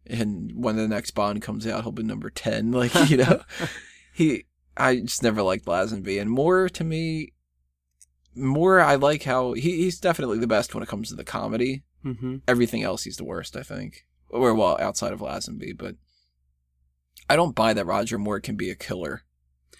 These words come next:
Speaker 2: Yeah, it's hard. And, I mean, they minimize the sort of assassinations and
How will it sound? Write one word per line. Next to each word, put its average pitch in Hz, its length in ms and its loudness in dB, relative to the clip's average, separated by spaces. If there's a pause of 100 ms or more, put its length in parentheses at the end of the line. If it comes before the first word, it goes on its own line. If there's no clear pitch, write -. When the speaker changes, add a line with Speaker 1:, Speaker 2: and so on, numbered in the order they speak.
(440)
Speaker 2:
Yeah, 139 260 0
it's 135 140 -6
hard. 120 280 2
And, 123 100 -6
I 127 80 -4
mean, 131 160 0
they 131 120 0
minimize 131 680 -2
the 113 280 -8 (380)
sort - 280 -4
of 117 80 -10
assassinations 120 1080 -4
and 113 200 -8